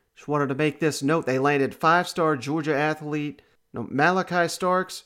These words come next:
four-star North Carolina linebacker Jalon Walker,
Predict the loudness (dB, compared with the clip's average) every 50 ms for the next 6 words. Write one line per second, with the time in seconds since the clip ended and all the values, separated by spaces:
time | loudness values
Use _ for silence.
0 | _ _ -10 -2 0 0 0 0 0 0 2 4 4 2 2 0 -2 -2 -2 -2
1 | -2 -2 -2 -2 0 2 2 2 0 0 -2 -2 -2 0 2 2 2 2 2 0
2 | 0 -2 -2 -6 -6 -4 0 0 2 2 2 2 0 0 -2 -2 0 0 -2 -2
3 | -4 -6 -6 -6 -8